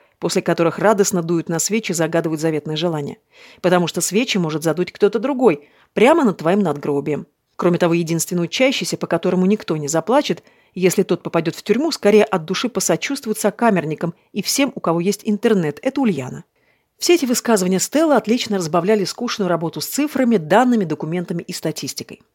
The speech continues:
К концу занятия мы немного взбодрились, примерно как от ушата ледяной воды после стакана масла, настоянного на жгучем перце. Закончила лекцию Стелла, как обычно, на напряжённой ноте.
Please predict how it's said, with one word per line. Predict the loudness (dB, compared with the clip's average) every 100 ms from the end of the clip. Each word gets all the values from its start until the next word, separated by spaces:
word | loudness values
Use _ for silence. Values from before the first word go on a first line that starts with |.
| _
К |
концу | 0 0 2
занятия | 0 2 2 0 -2
мы |
немного | -4 -4 -2
взбодрились, | -2 0 0 2 2 2 -2
примерно | -2 -2 0 2 2
как | 0 -2
от | -8
ушата | -8 -2 0 0
ледяной | -2 -4 -4 0
воды | 2 2 -2 -6 _ _
после | -8 -4 -4
стакана | -2 0 0 2
масла, | 2 0 -2 -2
настоянного | 0 -2 4 6 6 4
на | -2 -4
жгучем | -6 -8 -8
перце. | -8 -10 -10 -16 -16 _ _ _ _ _
Закончила | 0 0 2 -2 0
лекцию | 0 0 -4 -8
Стелла, | -4 -2 -2
как | 0
обычно, | 0 0 -4 -4
на | -2 -2
напряжённой | -4 -6 -4 -4
ноте. | -4 -6 -10 -18